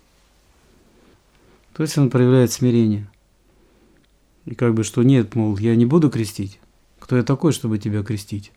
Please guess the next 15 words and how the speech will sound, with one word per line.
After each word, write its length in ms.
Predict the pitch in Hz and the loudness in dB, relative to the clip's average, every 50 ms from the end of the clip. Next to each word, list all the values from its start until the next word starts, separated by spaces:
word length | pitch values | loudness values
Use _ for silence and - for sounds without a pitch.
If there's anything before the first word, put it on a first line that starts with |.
| _ _ _ _ _ _ _ _ _ _ _ _ _ _ _ _ _ _ _ _ _ _ _ _ _ _ _ | _ _ _ _ _ _ _ _ _ _ _ _ _ _ _ _ _ _ _ _ _ _ _ _ _ _ _
Так 160 | - 147 143 131 | 0 2 2 2
же, 140 | 117 113 | 2 2
как 160 | 113 120 107 - | 0 -2 -2 0
помните, 360 | 131 127 131 120 101 - 117 | 2 2 4 2 2 -2 -4
Пётр, 440 | 107 - 123 117 107 120 104 98 - _ _ _ _ _ _ _ _ _ _ _ _ _ _ _ _ _ _ _ _ - | -2 0 0 0 0 -2 -4 -6 -8 _ _ _ _ _ _ _ _ _ _ _ _ _ _ _ _ _ _ _ _ -12
когда 300 | - - 110 107 110 107 | -6 -4 -2 -2 -2 -2
Христос 420 | - 120 117 - - 123 113 - | -2 -2 -4 -2 0 -2 -2 -2
стал 260 | - - - 120 113 113 | -2 -4 -2 0 2 4
умывать 340 | 113 117 120 131 139 127 127 | 4 4 4 4 2 2 2
ноги 220 | 127 117 110 113 | 0 0 2 0
ученикам, 540 | 110 107 - - 120 113 110 - 117 113 113 | -2 -2 -2 -2 -2 0 0 0 0 0 0
и 60 | 107 | 0
Пётр 300 | - 120 113 107 117 110 | 0 -2 -2 0 0 0
говорит: 280 | 107 110 113 110 107 113 | 0 0 0 0 0 0
"Господи, 640 | 117 139 143 - - 131 120 110 107 104 101 101 | 0 0 0 0 0 -2 -2 0 0 -2 -4 -6